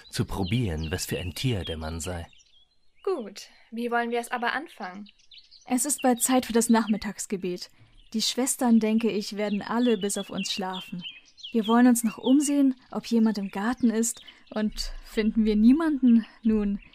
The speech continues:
Speaker 3: dann brauchen wir ihn ja nur bei der Hand zu nehmen und in die Hütte zu führen, die da als Schutz gegen den Regen steht. Dann bleibt die eine mit ihm drin und die andere steht Wache. Er ist ja so dumm, dass er mit uns vornimmt, was wir nur wollen.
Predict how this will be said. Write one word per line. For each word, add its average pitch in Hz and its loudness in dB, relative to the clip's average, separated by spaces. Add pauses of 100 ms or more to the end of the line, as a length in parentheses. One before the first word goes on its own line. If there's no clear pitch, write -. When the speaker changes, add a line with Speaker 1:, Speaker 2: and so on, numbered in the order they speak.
(220)
Speaker 3:
dann 220 0
brauchen 277 0
wir 262 2
ihn 254 4
ja 254 4
nur 262 6
bei 262 0
der 233 -2
Hand 294 -4
zu 269 0
nehmen 190 -2
und 226 -4
in 220 0
die 196 -4
Hütte 247 -4
zu 208 -8
führen, - -10 (160)
die 214 -4
da 202 -2
als 190 -2
Schutz 247 -2
gegen 202 -4
den 196 -10
Regen 214 -4
steht. - -12 (600)
Dann - -6 (280)
bleibt 269 -2
die 262 -2
eine 339 -6
mit 277 -2
ihm 233 4
drin 220 -4 (140)
und 208 -4 (380)
die - -12
andere 233 2
steht 202 -4
Wache. 185 -6 (680)
Er 247 2
ist 233 -4
ja 226 2
so 226 2
dumm, 226 4
dass 214 -2
er 220 0
mit 214 -2
uns 220 -2
vornimmt, 226 0
was 220 -4
wir 226 0
nur 208 -2
wollen. 196 -6